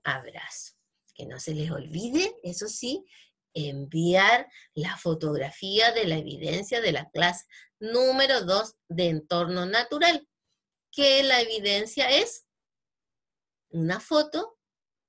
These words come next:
con los tres elementos que ustedes dibujan de lo que necesita una planta para crecer. Y lo pintan muy lindo como ustedes saben. Me despido, un abrazo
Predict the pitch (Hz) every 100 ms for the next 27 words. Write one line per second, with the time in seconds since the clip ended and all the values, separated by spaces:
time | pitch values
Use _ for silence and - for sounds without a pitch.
0 | _ 269 277 262 185 180 - 247 254 -
1 | - 185 156 160 202 220 240 240 - -
2 | - - 180 185 196 196 _ - 185 214
3 | 165 160 165 208 269 415 _ _ _ _
4 | _ _ - 190 208 214 247 - _ _
5 | _ _ _ _ 185 170 170 160 156 165
6 | 160 196 196 214 - - 269 277 233 170
7 | 165 196 208 208 175 - _ 196 185 170
8 | 143 - - - - - 113 _ 170 156
9 | 147 226 226 190 165 - 233 285 339 320
10 | 247 262 262 254 202 180 156 - - 185
11 | 185 175 160 - - - - _ _ _
12 | - _ - 165 160 165 285 311 302 339
13 | - - 175 131 - - 202 269 262 269
14 | - 262 -